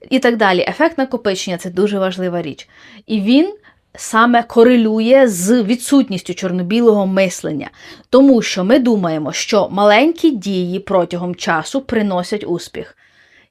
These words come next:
І ми не думаємо, що «О, сьогодні я не зробила, все,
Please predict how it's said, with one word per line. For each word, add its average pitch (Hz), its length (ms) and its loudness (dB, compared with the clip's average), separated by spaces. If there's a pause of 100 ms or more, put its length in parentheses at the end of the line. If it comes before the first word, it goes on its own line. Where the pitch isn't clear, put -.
(160)
І 240 100 4
ми 262 180 6
не 247 120 4
думаємо, 285 440 2
що - 240 -2
«О, 294 580 6 (280)
сьогодні 269 500 6
я 254 140 6
не 247 140 4
зробила, 240 460 6
все, 208 640 0